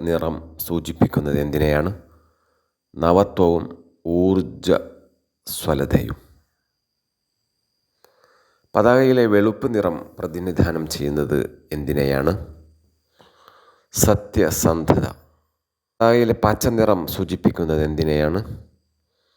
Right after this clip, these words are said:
വിശ്വാസദാർഢ്യത. പതാകയിലെ വെള്ളപ്രതലത്തിൽ നീല നിറത്തിലുള്ള കുബ്ബയും മിനാരവും കാണാൻ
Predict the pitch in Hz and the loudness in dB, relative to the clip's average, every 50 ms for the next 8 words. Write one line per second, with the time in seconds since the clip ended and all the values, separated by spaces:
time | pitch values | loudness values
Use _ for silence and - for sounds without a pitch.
0 | _ _ _ _ _ - - 87 - - 90 90 85 85 82 78 - - - - | _ _ _ _ _ -4 0 2 4 4 6 6 6 4 4 2 0 0 0 0
1 | - - - 69 69 73 - 143 - - - - - - - - - - _ _ | -2 -10 -10 -6 -4 -4 -4 -4 -6 -2 0 0 0 0 -4 -8 -8 -14 _ _
2 | _ _ _ _ _ _ _ _ _ _ _ _ _ _ _ _ _ _ _ _ | _ _ _ _ _ _ _ _ _ _ _ _ _ _ _ _ _ _ _ _
3 | - 95 92 107 110 117 120 120 117 117 120 117 113 107 87 90 101 101 104 110 | 0 2 4 4 4 6 4 4 4 6 6 6 6 4 4 4 2 2 2 0
4 | - 110 107 101 107 104 101 - - 101 95 92 90 92 92 98 98 95 92 92 | 0 0 0 2 2 2 0 0 -4 -6 -4 -2 -2 0 0 2 2 2 2 0
5 | 92 - 87 87 85 82 - 85 73 65 85 87 85 80 80 73 76 76 73 78 | -2 -2 -2 -2 -2 0 -2 -4 -2 0 0 0 0 0 0 -2 -2 0 0 0
6 | 80 80 80 82 78 76 71 78 - 76 76 76 69 | 2 2 2 2 2 0 -2 -4 -4 -2 -2 -2 -4